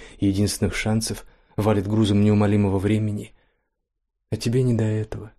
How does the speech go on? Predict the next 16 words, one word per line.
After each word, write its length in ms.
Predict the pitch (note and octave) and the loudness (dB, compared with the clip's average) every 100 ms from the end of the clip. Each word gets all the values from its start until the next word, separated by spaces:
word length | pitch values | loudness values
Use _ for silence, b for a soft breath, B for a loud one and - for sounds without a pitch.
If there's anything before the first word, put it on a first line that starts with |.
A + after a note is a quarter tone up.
| _ _ _ | _ _ _
Мир 200 | A#2+ A2 | 4 4
должен 300 | A#2+ A2 A2+ | 4 2 2
ждать, 300 | G2+ A2+ A2 | 2 -2 -2
пока 240 | - G#2 | -6 -4
ты 100 | A2 | -6
приходишь 600 | G2 G#2 G2 A2+ G2+ G2+ - | -2 -2 0 -2 -2 -2 -6
в 80 | |
себя 340 | - G2 F#2+ G#2 | -6 -4 -2 -4
после 380 | - G#2 - G#2+ | -4 -6 -6 -4
обрывочной 640 | G#2 G2 G#2 G2 - G2+ | -2 0 0 0 -2 -2
полудрёмы, 680 | - G2 G2 G2+ G2+ G2 G2 b b b | 0 0 0 0 -2 -4 -8 b b b
в 80 | - | -12
которой 280 | - - G2 | -6 -2 -2
провёл 360 | - G2+ G2+ | 2 4 4
последний 520 | G2 F#2+ - G#2 F#2+ F2+ | 0 -4 -2 -2 -2 -6
час. 360 | - F2+ - | -8 -8 -10